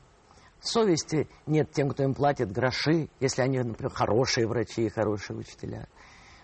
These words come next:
Всё как-то бессовестно, неправильно. И поэтому вот это какое-то унизительное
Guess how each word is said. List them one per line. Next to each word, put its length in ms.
Всё 200
как-то 280
бессовестно, 840
неправильно. 760
И 60
поэтому 520
вот 120
это 300
какое-то 560
унизительное 1000